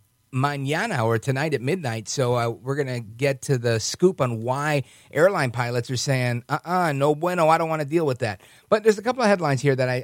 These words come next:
I still wanna talk about. Just a brief mention. Uh, Senator Marshall is saying that Fauci lied to Congress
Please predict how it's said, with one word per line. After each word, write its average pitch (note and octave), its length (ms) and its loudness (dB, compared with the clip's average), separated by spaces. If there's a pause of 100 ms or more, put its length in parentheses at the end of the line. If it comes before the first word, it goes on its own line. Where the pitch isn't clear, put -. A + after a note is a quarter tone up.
I B2 80 -4
still E3 240 -4
wanna D#3 180 0
talk C3 260 -4
about. G#2+ 300 -8
Just - 260 -4
a C#3+ 320 2
brief G3+ 300 -4
mention. G2+ 380 -10 (440)
Uh, C#3+ 140 -2
Senator C#3 380 -2
Marshall C#3 340 -2
is B2+ 80 -4
saying C#3 240 -4
that B2 160 -10
Fauci C3+ 500 -4
lied C3 380 -2
to C3+ 80 -6
Congress C#3 600 -2